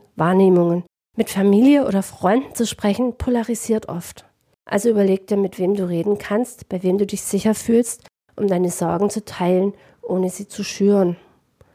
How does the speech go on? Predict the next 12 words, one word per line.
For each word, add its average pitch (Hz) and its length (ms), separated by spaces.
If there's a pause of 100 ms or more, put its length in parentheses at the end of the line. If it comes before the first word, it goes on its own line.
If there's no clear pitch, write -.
(200)
Eins 190 320
noch, 180 260 (400)
sammle 165 320
bitte - 260
keine 165 420
Beweise. 160 520 (760)
Dadurch 196 300
schaffst - 280
du - 40
überhaupt 185 440
keine 180 220
Klarheit, 170 540